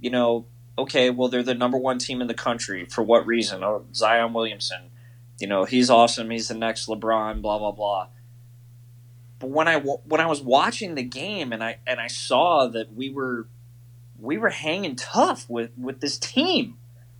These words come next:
like, it just amazed me. And every time Duke, you know, Duke went on numerous runs. I, they'd always put up the, the little stat, "Oh, Duke on a seven oh run, Duke on a this oh run." You know,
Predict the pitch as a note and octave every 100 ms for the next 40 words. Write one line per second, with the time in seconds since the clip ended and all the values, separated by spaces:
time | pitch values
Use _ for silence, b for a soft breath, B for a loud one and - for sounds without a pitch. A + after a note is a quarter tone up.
0 | - - C#3 C#3 - E3 E3 G3+ G#3 E3+
1 | D3 E3 G#3+ G#3+ - A2 G2 F#2+ - -
2 | D#3 D#3 - E3+ A3 A3 G#3+ G#3 E3+ D#3
3 | F3+ F3+ - - - D#3 D3+ C#3+ G3 A#3
4 | F3 E3 D#3 C#3 C3+ C#3 D3+ E3 C#3+ A#2
5 | A2+ - A#2+ A#2 G2 F2 - - b b
6 | - - B2 C3+ D3 D3+ C#3+ D3+ E3+ D#3
7 | - E3+ D3 C3 C3+ B2 A2+ - - B2+
8 | B2+ B2+ A2+ - B2 G#2+ G2 G#2 B2 B2+
9 | A#2+ A2 - A#2 A#2 A2 G#2 G#2+ F#2+ -
10 | A#2+ B2 B2 A2+ A#2 A2+ A2 G#2 G#2 G2+
11 | F#2 - b b b - - B2+ B2